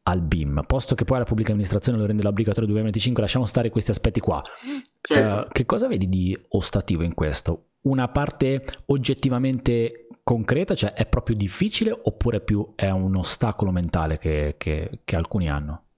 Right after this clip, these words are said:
Speaker 2: Sì, io sono d-, sono d'accordo con questa seconda,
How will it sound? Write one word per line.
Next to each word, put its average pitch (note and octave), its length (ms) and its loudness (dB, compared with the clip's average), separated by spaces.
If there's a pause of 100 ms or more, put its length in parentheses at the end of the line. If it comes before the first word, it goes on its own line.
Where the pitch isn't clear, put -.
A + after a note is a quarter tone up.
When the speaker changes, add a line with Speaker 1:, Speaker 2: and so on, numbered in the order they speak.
(320)
Speaker 2:
Sì, C#3 400 2
io C3+ 600 6
sono C#3 280 2
d-, C#3 180 2
sono C#3 400 4
d'accordo D3 380 4
con C#3+ 100 -2
questa A2+ 220 -2
seconda, C3 680 2